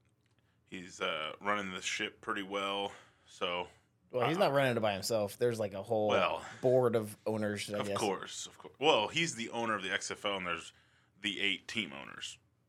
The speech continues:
Speaker 2: I thought, I thought he was part of a board, and then there was the other team owners.
Speaker 1: Possibly.
Speaker 2: See, I'm not a hundred percent sure.
Speaker 1: He's the face.
Speaker 2: I, I, that I would agree with. So, we started talking about the X F L,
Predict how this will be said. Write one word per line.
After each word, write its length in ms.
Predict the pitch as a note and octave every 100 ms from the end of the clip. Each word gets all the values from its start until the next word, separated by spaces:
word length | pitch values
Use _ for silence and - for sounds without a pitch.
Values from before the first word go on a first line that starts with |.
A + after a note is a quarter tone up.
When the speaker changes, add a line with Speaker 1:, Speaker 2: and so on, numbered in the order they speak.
| _ _ _ _ -
Speaker 2:
I 40 |
thought, 240 | D#3+ D#3 -
I 20 |
thought 160 | F#3+ E3
he 80 |
was 80 | D#3
part 240 | - C#3 C3
of 60 |
a 60 | G2+
board, 540 | F#2 B2 A#2+ A2 G2+ - _
and 180 | A2 G#2+
then 520 | G#2+ B2 A#2+ A2+ G2+ - _ _ -
there 160 | A2
was 240 | G2+ F#2+ - A2+
the 160 | A#2
other 180 | G#2 G2
team 260 | F#2+ A2 G2
owners. 240 | G#2 G#2 - - _ _ _ _ _ _ _ _ _ _ _ _ _ _ _ -
Speaker 1:
Possibly. 600 | G2+ E2 - - - C3 - -
Speaker 2:
See, 80 | G2
I'm 160 | A2+
not 140 | C#3+ A2+
a 40 |
hundred 160 | A#2 A2+
percent 240 | A2 F2+
sure. 100 | C#3
Speaker 1:
He's 140 | D3+
the 120 | B2 A#2+
face. 500 | - D2+ - - - _ _ _
Speaker 2:
I, 200 | A2+ A#2 - -
I, 200 | B2+ A#2+
that 220 | A2 B2
I 100 | A#2
would 140 | G#2
agree 200 | G#2 G#2+
with. 180 | G2+ G#2 - _ _ _ _ _ _ _
So, 400 | - C3+ B2+ A#2 - _ _ _ -
we 60 | C#3
started 180 | G#3+
talking 160 | G3+ F#3
about 120 | E3+
the 100 | C#3+
X 160 | B2 -
F 160 | A#2
L, 340 | A2+ A2 G#2+